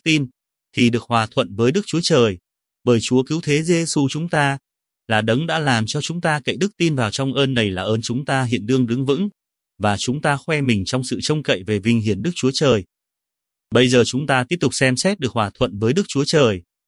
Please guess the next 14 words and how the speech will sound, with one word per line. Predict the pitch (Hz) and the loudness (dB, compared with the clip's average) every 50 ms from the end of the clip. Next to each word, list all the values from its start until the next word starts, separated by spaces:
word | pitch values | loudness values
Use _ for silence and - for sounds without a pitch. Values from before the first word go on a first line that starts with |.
| _ _ _ _ | _ _ _ _
là | - 107 113 113 113 - | -2 2 2 2 2 2
kết | 190 208 208 _ | -2 -2 -2 _
quả | 151 135 117 110 95 | 0 2 2 0 -2
của | - 104 95 | -4 -6 -2
sự | - - 117 | 0 0 0
xưng | 120 - 165 156 151 | 2 2 0 0 2
công | - 175 165 156 | 0 0 0 2
bình | 151 135 113 98 | 2 2 0 0
bởi | - 104 95 95 | -2 -2 -2 -2
đức | 92 175 - _ | -6 -8 -4 _
tin, | 156 143 135 131 123 - _ _ _ _ _ _ _ _ _ | 2 2 2 2 -2 -8 _ _ _ _ _ _ _ _ _
từ | 120 117 113 | 2 2 2
hai | 107 131 143 135 | 2 2 0 0
hướng, | 127 127 123 120 147 | 2 2 2 2 2